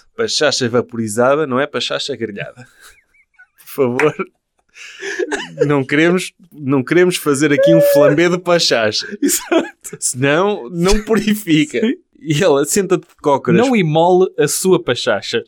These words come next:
Speaker 2: <laughs>
Speaker 1: "Senta-te de cócoras por cima do recipiente. Procura que seja feito com materiais naturais
Speaker 2: Ah.
Speaker 1: barra louça vidro.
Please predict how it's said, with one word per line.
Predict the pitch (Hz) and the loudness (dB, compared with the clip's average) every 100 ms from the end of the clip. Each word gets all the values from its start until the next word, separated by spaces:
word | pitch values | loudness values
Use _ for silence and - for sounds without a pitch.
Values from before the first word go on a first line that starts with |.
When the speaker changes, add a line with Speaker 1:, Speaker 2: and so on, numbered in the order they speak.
| - | -10
Speaker 2:
<laughs> | 220 - 202 587 - 1077 165 - 233 - - 185 - - | -4 -2 0 -4 -4 -8 -10 -6 -6 -6 -12 -18 -18 -14
Speaker 1:
"Senta-te | - 190 180 160 - | -2 -2 0 -2 -4
de | |
cócoras | - 147 135 131 123 | -2 -2 2 0 -2
por | - | -6
cima | - 147 131 | -2 0 0
do | |
recipiente. | 123 - - 117 110 127 160 175 | -2 -6 -4 -2 0 0 -4 -2
Procura | 143 139 151 | -2 0 -2
que | 151 | -2
seja | 139 123 | -4 -4
feito | 127 139 - | -2 -4 0
com | |
materiais | 123 120 113 113 | -2 -2 -2 -2
naturais | 113 104 107 113 104 | -2 -4 0 0 0
Speaker 2:
Ah. | |
Speaker 1:
barra | 127 123 113 | 0 0 0
louça | 127 123 117 | 0 -2 -4
vidro. | 98 120 147 180 | -4 -4 -2 -6